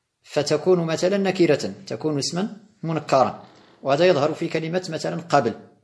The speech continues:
"لله الأمر من قبل ومن بعد"، فإذا جعلناها نكرة قلنا: "لله الأمر من قبل ومن بعد"، من قبل ومن بعد.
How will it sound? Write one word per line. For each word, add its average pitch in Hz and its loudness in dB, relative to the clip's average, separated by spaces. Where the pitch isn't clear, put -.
"لله 113 -4
الأمر 127 -2
من 127 -8
قبل 127 -2
ومن 147 -2
بعد"، 113 2
فإذا 127 -2
جعلناها 120 -2
نكرة 120 -4
قلنا: 135 -6
"لله 127 -2
الأمر 143 -4
من 151 -6
قبل 147 -2
ومن 175 -2
بعد"، 131 0
من 113 -12
قبل 131 -4
ومن 151 -4
بعد. 107 -2